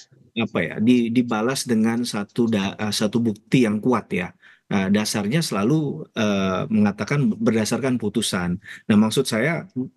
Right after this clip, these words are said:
jika memang ini adalah unjuk bukti di pengadilan, maka kan peluangnya harusnya dimaksimalkan di sana, ya. Jadi kita nggak lagi bicara tentang dalil-dalil saja, tidak hanya mendasarkan pada putusan. Sehingga ini juga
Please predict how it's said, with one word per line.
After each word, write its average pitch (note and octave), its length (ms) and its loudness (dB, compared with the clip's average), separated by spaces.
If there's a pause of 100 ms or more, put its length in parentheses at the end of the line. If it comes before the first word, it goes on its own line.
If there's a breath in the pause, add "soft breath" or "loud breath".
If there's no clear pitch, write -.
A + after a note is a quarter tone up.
(160)
jika D#3+ 400 2
memang B2+ 400 0
ini A#2 240 0
adalah G#2 400 -2
unjuk A#2+ 320 0
bukti A#2+ 480 0
di F#2 320 -2 (320)
pengadilan, G#2 640 0
maka F2+ 320 -6
kan F3 240 -2 (560 soft breath)
peluangnya C#3 400 2
harusnya C#3 480 -2
dimaksimalkan A#2+ 960 0
di A#2 80 4
sana, G#2+ 400 -2 (320)
ya. A2 240 -2
Jadi A#2 240 2
kita D3 240 0
nggak G#2 240 -2
lagi A#2 240 0
bicara A2 320 0
tentang A2+ 400 0
dalil-dalil A2 720 0
saja, B2 400 -2 (400 soft breath)
tidak G2+ 160 0
hanya A#2+ 160 2
mendasarkan A2 560 0
pada G2+ 160 2
putusan. G2+ 480 -2
Sehingga A2+ 240 2
ini E3 160 4
juga C3 240 0